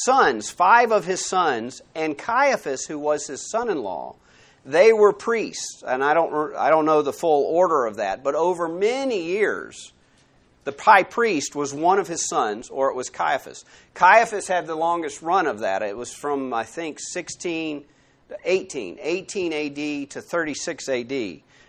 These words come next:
where Caiaphas was the high priest. So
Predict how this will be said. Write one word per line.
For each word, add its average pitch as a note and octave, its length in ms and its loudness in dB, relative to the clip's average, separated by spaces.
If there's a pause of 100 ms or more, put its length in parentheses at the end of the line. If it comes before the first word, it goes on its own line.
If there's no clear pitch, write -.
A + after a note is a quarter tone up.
(120)
where C3 360 4
Caiaphas D#3 600 4
was A#2 120 -8
the A2 100 -8
high A#2 120 -4
priest. G2 380 -12 (480)
So F3 420 4